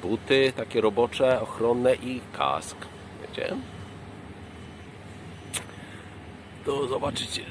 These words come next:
zobacz-, jeszcze zobaczcie, jakie to jest wielkie. No.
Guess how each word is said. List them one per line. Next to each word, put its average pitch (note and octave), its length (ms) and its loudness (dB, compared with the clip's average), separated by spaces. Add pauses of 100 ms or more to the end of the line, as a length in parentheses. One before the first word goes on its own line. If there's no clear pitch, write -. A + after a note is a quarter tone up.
(100)
zobacz-, - 260 -4
jeszcze - 280 -4
zobaczcie, A#2 440 0
jakie - 520 0 (160)
to D#3 200 8
jest C3+ 280 4
wielkie. G2+ 520 -4 (680)
No. F#2 300 -2